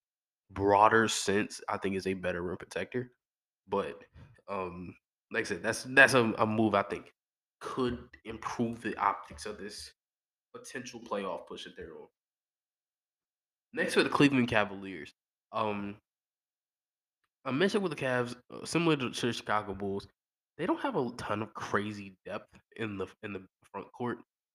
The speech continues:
And when I say crazy depth, I mean, like, yeah, Kevin Love is cool. Robin Lopez is a, is a great personality. But, like, defensively, <laughs> those two suck. Um,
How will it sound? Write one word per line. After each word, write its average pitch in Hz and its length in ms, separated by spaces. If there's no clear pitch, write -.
And 117 100
when 131 100
I 156 60
say 165 180
crazy 117 400
depth, 95 220
I 110 60
mean, 104 240
like, 82 180
yeah, 135 220
Kevin 147 360
Love 117 220
is 107 80
cool. 107 420
Robin 110 260
Lopez 110 380
is 98 120
a, 90 140
is 101 140
a 98 60
great 90 260
personality. 107 640
But, 95 80
like, 101 260
defensively, 160 800
<laughs> - 360
those 139 180
two 113 280
suck. 107 460
Um, 92 420